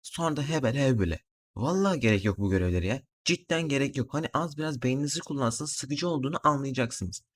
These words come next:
Hiç mi bu görevleri tasarlarken beyninizi kullanmadınız? Az biraz beynini kullan lütfen. Beyin yerine kelle paçaya sor, o da söyler sıkıcı olduğunu. Ne diye uğraşıyorsunuz siz bu görevlerle ya? Kelle paça kadar aklınız da mı yok?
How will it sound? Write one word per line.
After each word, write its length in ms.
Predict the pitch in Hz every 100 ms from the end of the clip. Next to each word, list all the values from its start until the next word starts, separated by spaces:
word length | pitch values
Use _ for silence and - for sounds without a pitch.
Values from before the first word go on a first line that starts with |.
| _ _ _ -
Hiç 240 | 151 147
mi 140 | 180 165
bu 80 |
görevleri 420 | 156 143 135 131 127
tasarlarken 720 | 127 - 110 110 113 110 92
beyninizi 460 | 101 98 95 98
kullanmadınız? 840 | - 101 95 92 90 90 85 78 - _ _ _ _
Az 300 | - 175 -
biraz 340 | 120 120 107 95
beynini 340 | 120 139 147
kullan 340 | 143 95 85 92
lütfen. 420 | 123 - 95 82 _ _ _ -
Beyin 320 | 101 127 202
yerine 260 | - 185 135
kelle 260 | - 131 147
paçaya 420 | - 110 170 220
sor, 240 | - 131 - _ -
o 120 | 175
da 80 | 165
söyler 300 | - 107 98
sıkıcı 380 | - 107 98 92
olduğunu. 400 | 87 87 82 82 _ _ _ _ 127
Ne 160 | 160
diye 160 | 175 190
uğraşıyorsunuz 460 | 175 151 131 120
siz 180 | 113 101
bu 80 | 98
görevlerle 480 | 104 98 90 90 90
ya? 180 | 120 -
Kelle 260 | 120 240
paça 240 | - 262 294
kadar 180 | 143 -
aklınız 440 | 117 - 151 147
da 80 | 110
mı 100 | 85
yok? 140 | -